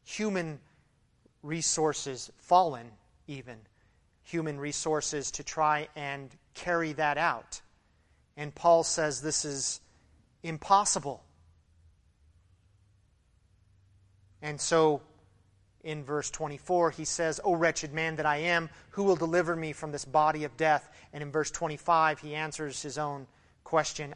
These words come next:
"I thank God through Jesus Christ our Lord.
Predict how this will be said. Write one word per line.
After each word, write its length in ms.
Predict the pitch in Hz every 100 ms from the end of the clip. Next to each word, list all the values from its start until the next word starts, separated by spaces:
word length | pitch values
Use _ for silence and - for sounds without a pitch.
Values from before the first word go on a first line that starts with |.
| -
"I 160 | 180
thank 420 | 185 - 170 190
God 360 | 165 160 143 139 - - -
through 200 | - 170
Jesus 460 | 147 185 170 180
Christ 560 | - - 160 151 139 - -
our 200 | 165 151
Lord. 420 | 160 156 131 113